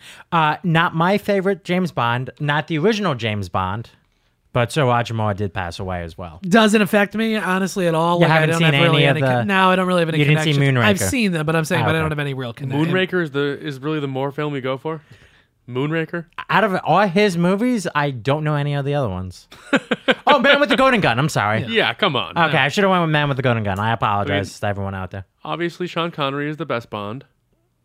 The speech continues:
Speaker 3: Moore is kinda
Speaker 2: I'm a
Speaker 3: down.
Speaker 2: Pierce Brosnan <laughs> guy. Uh, no, I really like,
Speaker 1: <laughs>
Speaker 2: um, I like Daniel Craig. Whatever, we're not gonna start talking about,
Speaker 3: I think
Speaker 2: uh,
Speaker 3: he's the se-, I think he's the second best Bond.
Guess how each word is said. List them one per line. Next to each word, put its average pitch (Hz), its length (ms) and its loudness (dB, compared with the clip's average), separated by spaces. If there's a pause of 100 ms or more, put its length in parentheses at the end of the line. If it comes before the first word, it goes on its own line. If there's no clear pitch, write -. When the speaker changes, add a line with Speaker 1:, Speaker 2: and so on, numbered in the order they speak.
(180)
Speaker 3:
Moore 151 320 -4
is 143 120 -8
kinda 143 340 -4
Speaker 2:
I'm 240 60 4
a 254 60 6
Speaker 3:
down. 127 80 2
Speaker 2:
Pierce 233 200 4
Brosnan 202 500 0
<laughs> - 60 -4
guy. 151 300 0
Uh, 156 320 0 (280)
no, 247 200 2
I 240 140 4
really 277 280 2
like, 226 360 4
Speaker 1:
<laughs> - 20 4
Speaker 2:
um, 196 560 2 (240)
I 233 120 6
like 254 300 4
Daniel 226 260 2
Craig. 240 300 -2
Whatever, 180 300 4
we're 165 80 2
not 180 140 2
gonna 170 120 -2
start 160 220 -4
talking 147 240 -2
about, 139 180 -2
Speaker 3:
I 220 60 -2
think - 120 -2
Speaker 2:
uh, 254 40 -2
Speaker 3:
he's 226 120 -4
the 220 120 0
se-, - 40 -2
I 254 60 2
think 247 160 -2
he's 233 100 -4
the 208 80 -8
second 226 260 -2
best 104 200 -6
Bond. 110 300 -6